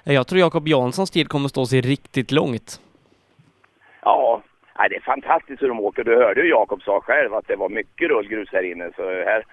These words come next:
Speaker 2: var han ju, till och med han, lite bekymrad. Men det verkar ju inte som att det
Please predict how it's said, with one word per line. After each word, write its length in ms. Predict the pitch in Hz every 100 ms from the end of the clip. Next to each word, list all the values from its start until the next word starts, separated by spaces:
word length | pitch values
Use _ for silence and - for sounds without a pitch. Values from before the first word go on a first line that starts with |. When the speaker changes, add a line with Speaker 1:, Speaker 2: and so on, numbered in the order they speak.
| - -
Speaker 2:
var 240 | 120 98
han 120 | 98
ju, 260 | 101 98 92
till 160 | 107 98
och 60 |
med 100 | 90
han, 180 | 90 107
lite 180 | 113 104
bekymrad. 480 | 98 - 80 85 92
Men 100 | 101
det 80 |
verkar 380 | 120 117 92 -
ju 80 | 120
inte 220 | 107 -
som 180 | - 98
att 120 | 98
det 120 | 104